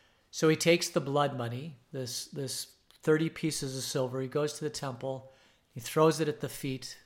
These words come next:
of the Pharisees and the Sadducees and says, "I don't want this money anymore." And he goes and he hangs himself. Uh, he had to have felt tremendous remorse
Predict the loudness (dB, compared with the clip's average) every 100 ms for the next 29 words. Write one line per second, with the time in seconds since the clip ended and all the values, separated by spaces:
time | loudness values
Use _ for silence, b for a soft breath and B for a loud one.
0 | b b b b b b -4 -2 -2 -4
1 | -4 -2 0 -2 -6 -8 -6 -2 -2 -2
2 | -6 -6 -8 -8 -6 -4 -2 -2 -4 -6
3 | -6 -8 -8 -10 -12 -12 -12 -12 -8 -8
4 | -8 -10 -10 -10 -12 -14 -14 -14 -18 _
5 | b b b b b b _ -10 -8 -6
6 | 2 4 4 0 0 0 0 -2 -14 -8
7 | -6 -4 -2 0 0 -2 -2 -4 -2 -2
8 | -2 -2 -6